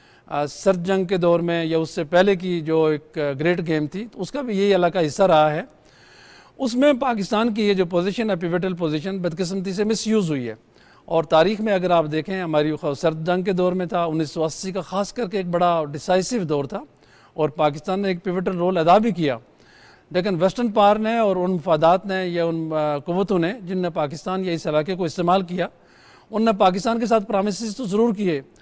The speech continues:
लेकिन बदकिस्मती से जब रेजोल्यूशन की बात आई तो कश्मीर का इशू रिजॉल्व नहीं हुआ। और फिर आप यूँ भी देखें कि कश्मीर का इशू भी अगर रिजॉल्व नहीं हुआ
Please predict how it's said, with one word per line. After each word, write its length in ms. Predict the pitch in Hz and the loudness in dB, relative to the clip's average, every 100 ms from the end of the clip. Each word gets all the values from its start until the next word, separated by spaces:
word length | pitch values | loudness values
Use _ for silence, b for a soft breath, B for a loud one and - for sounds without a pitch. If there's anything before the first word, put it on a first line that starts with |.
| b - | b -6
लेकिन 240 | 180 165 | -4 -2
बदकिस्मती 540 | 165 170 233 269 226 208 | -2 -2 -4 -6 -6 -2
से 180 | 220 | 0
जब 220 | 196 175 156 | 0 0 0
रेजोल्यूशन 460 | 151 220 226 320 | 2 2 2 0
की 100 | 214 | 0
बात 240 | 180 165 180 | 4 4 2
आई 100 | 180 | -4
तो 100 | 175 | -4
कश्मीर 320 | 165 190 190 | -8 -6 -6
का 120 | 214 | -4
इशू 180 | 170 185 | -4 -4
रिजॉल्व 400 | 170 147 160 175 | -2 2 4 4
नहीं 180 | 180 175 | 0 -2
हुआ। 200 | 135 110 b b b b | -2 -6 b b b b
और 100 | 165 | -2
फिर 160 | 208 196 | 2 4
आप 160 | 190 | 4
यूँ 160 | 185 220 | 2 0
भी 100 | 226 | 2
देखें 280 | 185 170 202 | 0 0 -4
कि 80 | 190 | -4
कश्मीर 340 | 180 175 202 | -6 -4 -6
का 100 | 214 | -4
इशू 200 | 233 214 | -6 -4
भी 100 | 196 | 0
अगर 160 | 190 175 | 0 0
रिजॉल्व 360 | 156 160 170 165 | 0 4 4 2
नहीं 180 | 170 | -2
हुआ 200 | 156 156 | 0 -2